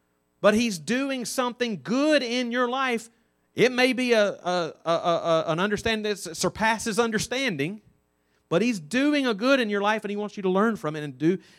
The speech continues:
and, and, and know it. He doesn't just care about your eternal life. He cares about your daily bread. That's one comfort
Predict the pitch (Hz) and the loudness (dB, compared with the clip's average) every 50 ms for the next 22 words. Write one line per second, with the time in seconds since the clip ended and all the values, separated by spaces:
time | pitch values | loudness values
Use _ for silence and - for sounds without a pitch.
0 | _ - 139 151 127 151 156 151 151 151 147 147 147 156 170 214 214 170 123 120 | _ -10 -8 -6 -4 -4 -4 -2 -2 -2 -2 -2 0 2 2 4 4 2 0 -2
1 | 170 196 226 247 247 269 214 196 202 - - - 208 220 214 202 196 190 170 180 | -2 -2 -2 -2 -2 -2 -2 -2 -4 -4 -6 -8 -8 -6 -2 0 0 -2 -2 -2
2 | 170 170 156 165 147 - - 196 202 220 208 147 110 120 151 196 196 - 143 - | -6 -6 -6 -8 -8 -8 -6 -4 -4 -4 -6 -6 -6 -6 -6 -8 -8 -12 -16 -14
3 | - 175 202 214 196 170 160 165 - 156 151 143 156 165 175 175 160 170 208 262 | -12 -10 -10 -10 -10 -10 -10 -10 -10 -10 -10 -8 -8 -8 -8 -10 -10 -10 -12 -12
4 | 247 - 135 120 _ _ _ _ _ _ _ _ _ _ _ _ _ _ _ _ | -12 -14 -20 -20 _ _ _ _ _ _ _ _ _ _ _ _ _ _ _ _
5 | _ _ _ _ _ _ _ _ _ _ _ _ _ _ _ _ _ _ _ _ | _ _ _ _ _ _ _ _ _ _ _ _ _ _ _ _ _ _ _ _
6 | _ _ _ _ _ _ _ _ _ _ _ _ _ _ _ _ - 143 202 - | _ _ _ _ _ _ _ _ _ _ _ _ _ _ _ _ -4 -4 -4 -4
7 | - 160 185 214 202 185 - 165 185 190 180 - 104 98 | -2 -2 -2 0 -2 -2 -4 -6 -8 -8 -8 -10 -14 -14